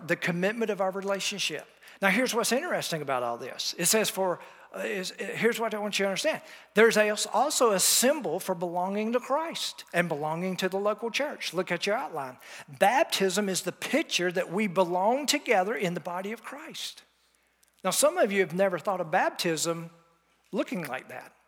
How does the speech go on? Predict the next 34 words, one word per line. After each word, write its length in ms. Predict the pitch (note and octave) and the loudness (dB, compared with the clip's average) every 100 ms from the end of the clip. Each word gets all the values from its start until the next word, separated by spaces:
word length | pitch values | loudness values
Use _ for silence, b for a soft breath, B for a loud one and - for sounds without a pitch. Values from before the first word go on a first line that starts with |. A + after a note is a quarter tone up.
| _ | _
but 80 | F3+ | -4
I 60 | A3+ | -2
can 160 | F#3+ | -2
prove 260 | - D4 C4+ | -4 -4 -4
it 120 | - | -2
to 100 | E3+ | -2
you 200 | E3 D#3+ | -2 -4
in 140 | E3 | -6
Scripture 440 | D3+ - E4+ - D3+ | -6 -4 -4 -4 -6
that 180 | D#3+ E3+ | -4 -4
it 100 | A3+ | -4
is. 360 | F4 - - _ _ B B B B B | -6 -12 -14 _ _ B B B B B
So 200 | - A#3+ | 2 4
here's 240 | G3 C#4+ C4 | 4 2 0
what 160 | A3+ | -2
you 100 | C4+ | -2
think, 260 | - C3+ - - _ | -2 -6 -8 -20 _
and 100 | F3 | -2
this 140 | G#3 F3+ | -2 -2
is, 160 | F#3+ - | -8 -8
this 260 | F3 G3 F3+ | -4 -2 -2
would 140 | F3+ | 0
be 100 | F3 | 0
right 240 | E3+ D#3 F3 | 0 -2 -2
in 80 | |
thinking. 340 | F3 C#4+ - A3+ - B B B B | -2 -2 -4 -18 -20 B B B B
I 60 | G3 | -10
thought 260 | F4 F4 G#3+ | -2 -2 2
baptism 680 | C#4+ G4+ - F#3 F3 F3+ | 2 2 0 0 0 -2
is 120 | F3 D#3 | -4 -2
me 160 | A3 | -2
identifying 640 | F3+ G#3 G#3 - G3+ G3 | 0 -2 -4 -6 -6 -6
with 120 | F#3 F#3+ | -6 -4
Jesus. 600 | F4+ G#3+ - - - | -4 -6 -8 -8 -8